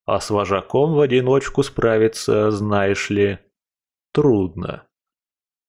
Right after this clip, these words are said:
Помнишь, Лапа, как мы ту сволочь отметелили? Ага, помнишь.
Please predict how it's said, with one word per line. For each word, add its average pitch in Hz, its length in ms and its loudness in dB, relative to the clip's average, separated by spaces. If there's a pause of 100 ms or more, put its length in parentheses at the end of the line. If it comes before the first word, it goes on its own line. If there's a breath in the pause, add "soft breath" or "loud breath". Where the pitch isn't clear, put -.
Помнишь, 123 640 0
Лапа, 113 640 -2 (180)
как 147 280 -2
мы 131 200 2
ту 123 220 0
сволочь 110 600 0
отметелили? 95 800 -2 (440)
Ага, 92 1000 0
помнишь. 95 800 -2